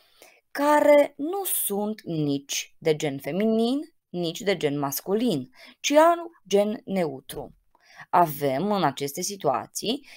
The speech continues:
cuvinte precum star,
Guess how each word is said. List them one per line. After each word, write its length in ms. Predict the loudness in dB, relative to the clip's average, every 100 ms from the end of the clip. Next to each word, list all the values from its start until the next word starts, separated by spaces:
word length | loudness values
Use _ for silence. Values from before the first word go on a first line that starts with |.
| -14
cuvinte 640 | -6 -2 -2 0 4 4 2
precum 560 | -2 -4 -2 -2 -2 -6 _
star, 720 | -4 4 6 6 6 2